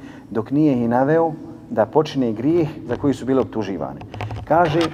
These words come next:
„Pa su Lutu došle trojica, o, meleka, Israfil, Mikail i Džibrail, alejhimu salatu veselam.” Došli su kod Luta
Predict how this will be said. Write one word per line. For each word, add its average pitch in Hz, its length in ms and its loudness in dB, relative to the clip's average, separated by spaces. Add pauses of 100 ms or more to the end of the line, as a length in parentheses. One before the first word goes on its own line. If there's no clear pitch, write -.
(420)
„Pa 127 100 2
su 135 140 -2
Lutu 147 360 0
došle 143 380 2 (220)
trojica, 131 420 4 (240)
o, 101 800 4
meleka, 139 500 4 (100)
Israfil, 120 540 4
Mikail 120 460 4
i 117 60 2
Džibrail, 113 500 4 (340)
alejhimu 139 380 4
salatu 123 380 2
veselam.” 117 400 2 (2000)
Došli 156 240 4
su - 120 -12
kod 135 160 4
Luta 123 360 4